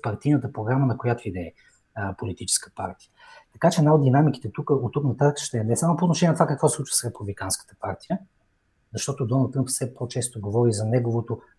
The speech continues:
America First движение, но той го нарича движение, не използва думата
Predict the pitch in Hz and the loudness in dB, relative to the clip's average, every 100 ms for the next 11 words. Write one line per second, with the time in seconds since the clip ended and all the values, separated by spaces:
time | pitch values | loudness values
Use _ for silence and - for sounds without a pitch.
0 | 110 113 127 - - - - 127 - - | -2 0 0 -4 -10 -10 -4 0 0 -2
1 | 107 98 98 113 123 101 92 90 120 110 | -4 -4 -2 0 0 0 -4 -4 -4 -2
2 | 113 120 113 95 98 107 113 90 - - | -2 -4 -6 -6 -4 -2 -2 -4 -10 -20
3 | - 110 101 - 120 117 117 120 | -16 -8 -6 -2 -2 0 0 0